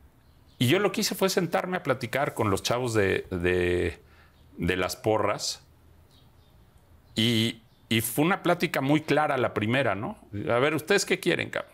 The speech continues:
Pues ver campeón a su equipo, ¿no? Es lo que quiere cualquier barra de animación. Digo, pues yo también, pero para eso necesitamos lana. Y para tener lana necesitamos llenar el estadio. Y para llenar el estadio, pues no puede haber violencia en el estadio. Tiene que ser un estadio familiar, tranquilo, buena onda.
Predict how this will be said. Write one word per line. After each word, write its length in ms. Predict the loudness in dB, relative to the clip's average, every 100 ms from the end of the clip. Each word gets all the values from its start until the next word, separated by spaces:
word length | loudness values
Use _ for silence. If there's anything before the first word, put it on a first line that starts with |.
| _
Pues 200 | -14 -2
ver 160 | 0 0
campeón 360 | -2 0 2
a 60 | 2
su 100 | 2
equipo, 360 | -2 -4 -2
¿no? 240 | -2 -2 -6 -10 0
Es 60 |
lo 120 | 0
que 120 | 0 0
quiere 220 | 0 0
cualquier 520 | -2 -2 0 0 -2 -10 -20 -20 -8 -2
barra 280 | 0 2
de 60 | 0
animación. 640 | 0 0 0 0 0 -2 -6 -16 -20 _ -20 -20 -20 -6
Digo, 140 | -4 0
pues 140 | 2
yo 140 | 0
también, 640 | 0 -2 0 0 0 -4 -12 _ _ _ _ _ _
pero 260 | 0 0 0
para 180 | -2 0
eso 140 | 0
necesitamos 540 | 0 0 0 0 0
lana. 420 | 2 0 -2 -8 -12 _ -6
Y 80 | -2
para 200 | -2 0
tener 300 | 0 0 2
lana 240 | 0 2
necesitamos 440 | 0 2 2 2 2
llenar 240 | 2 2
el 60 | 0
estadio. 380 | 0 0 2 0
Y 40 |
para 180 | 0 0
llenar 240 | 0 0
el 80 | -2
estadio, 420 | -2 0 0 0
pues 240 | -2 -4 0
no 160 | 0
puede 160 | 2 2
haber 200 | 2 2
violencia 440 | 2 2 2 0
en 80 | 0
el 100 | 0
estadio. 400 | -2 0 0 0
Tiene 160 | -4 -4
que 60 |
ser 160 | -2 -2
un 120 | 0
estadio 520 | -2 -4 -4 -2 -2
familiar, 720 | -2 -2 -2 -2 0 0 -2 -2
tranquilo, 720 | -2 -2 -6 -2 2 2 2
buena 300 | 0 0 0
onda. 220 | -2 -6